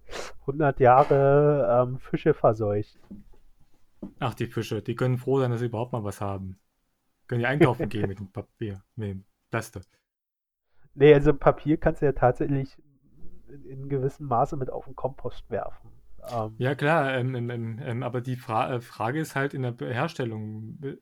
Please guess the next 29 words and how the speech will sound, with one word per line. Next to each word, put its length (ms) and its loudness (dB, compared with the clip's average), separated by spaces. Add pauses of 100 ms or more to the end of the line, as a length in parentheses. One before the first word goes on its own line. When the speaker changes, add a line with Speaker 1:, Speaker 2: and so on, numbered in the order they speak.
Speaker 2:
und 160 -4
Speaker 1:
Ja 100 10
klar, 340 12
da 220 8
ist 180 6
halt 200 10
die 360 6
C 200 2
O 60 4
zwei 300 4
Bilanz, 420 0
aber 220 4 (280)
da 120 6
kann 140 2
man 140 2
dann 160 0
halt 140 2
auch 240 -2
wieder 360 6
ent-, 360 -8
äh, 340 -8
gegensetzen, 840 0 (220)
wenn, 380 -2
äh, 360 4 (560)
die 100 -6
Leute 960 6 (180)
für 120 0
die 100 -2
Herstellung 720 2